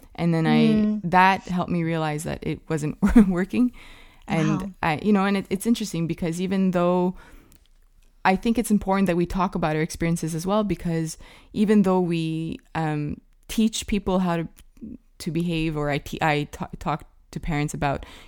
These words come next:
Speaker 1: you know, the research behind certain things when it comes to behavior and child development, we are not perfect. Nobody is perfect. We have triggers, and that's
Speaker 2: Mm-hmm.
Speaker 1: normal. It's a normal part of parenting.
Speaker 2: Mm-hmm.
Speaker 1: And we will sometimes be in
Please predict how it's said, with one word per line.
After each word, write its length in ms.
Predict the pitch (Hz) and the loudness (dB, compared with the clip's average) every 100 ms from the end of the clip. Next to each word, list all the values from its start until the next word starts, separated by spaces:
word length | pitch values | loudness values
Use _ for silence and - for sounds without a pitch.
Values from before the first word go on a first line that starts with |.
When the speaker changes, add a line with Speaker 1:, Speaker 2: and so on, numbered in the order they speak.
| - | -4
Speaker 1:
you 80 | |
know, 120 | 156 147 | -2 0
the 120 | 151 | 0
research 420 | 180 180 180 - | -2 0 -2 -2
behind 400 | 185 185 170 170 | -2 0 0 -2
certain 420 | - 160 160 160 | -4 -4 -4 -6
things 300 | - 160 160 | -4 -2 -2
when 120 | 156 151 | -2 -4
it 60 | |
comes 180 | - 156 | -4 -6
to 80 | - | -2
behavior 340 | 180 202 190 | 0 2 2
and 100 | 170 | 2
child 220 | 196 180 | 0 -2
development, 440 | 180 175 - 165 175 - - - | -2 -2 -2 -2 -4 -10 -20 -10
we 220 | 185 190 | -2 0
are 340 | - 165 160 156 | 4 4 4 2
not 220 | 170 180 | 0 2
perfect. 420 | 240 - 156 - - - - | 2 2 -2 -6 -16 -16 -10
Nobody 600 | - 190 185 185 175 170 | -2 0 0 0 0 -2
is 220 | - 165 | -2 -4
perfect. 400 | - 269 196 - | -4 -4 -2 -2
We 80 | 165 | 0
have 160 | 151 151 | 0 0
triggers, 480 | 233 185 143 147 - | -2 -2 -2 -8 -6
and 240 | 165 156 139 | -2 -2 0
that's 360 | 156 151 - | 0 -2 -2
Speaker 2:
Mm-hmm. 100 | 247 262 - - | -4 -6 -10 0
Speaker 1:
normal. 440 | 180 190 190 156 143 | 4 4 4 2 -2
It's 160 | 147 | -4
a 40 | 160 | -2
normal 420 | 156 160 160 156 | -2 0 -2 -4
part 280 | - 151 151 | -4 -4 -4
of 80 | - | -4
parenting. 560 | 175 160 165 143 143 - - - - | -2 -2 -4 -6 -8 -10 -20 -20 -6
Speaker 2:
Mm-hmm. 60 | 160 | 0
Speaker 1:
And 400 | 156 156 147 - | 2 2 0 -4
we 140 | - 147 | -6 -4
will 400 | 147 147 143 147 | -2 -2 -2 -4
sometimes 640 | - 147 160 147 143 151 | -4 -4 -2 -2 -2 -4
be 280 | - 147 143 | -4 -2 -2
in 440 | 143 143 143 143 | -2 -2 -4 -6